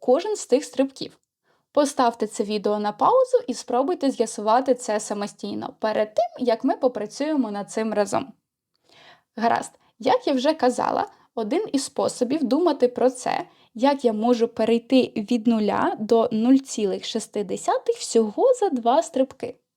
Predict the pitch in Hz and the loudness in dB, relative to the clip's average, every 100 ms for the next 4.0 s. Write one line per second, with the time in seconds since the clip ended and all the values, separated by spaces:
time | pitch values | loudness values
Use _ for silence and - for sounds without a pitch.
0 | _ _ _ _ - - _ - - - | _ _ _ _ -20 -20 _ -12 -4 -4
1 | - - _ - 202 208 226 370 605 - | -4 -10 _ -10 -10 0 2 2 -2 0
2 | 254 247 233 202 208 254 277 381 403 415 | 2 2 -2 -6 -4 -4 -4 -4 -4 -4
3 | - - 247 302 - - - - - | -10 -2 0 0 -2 -6 -4 -8 -12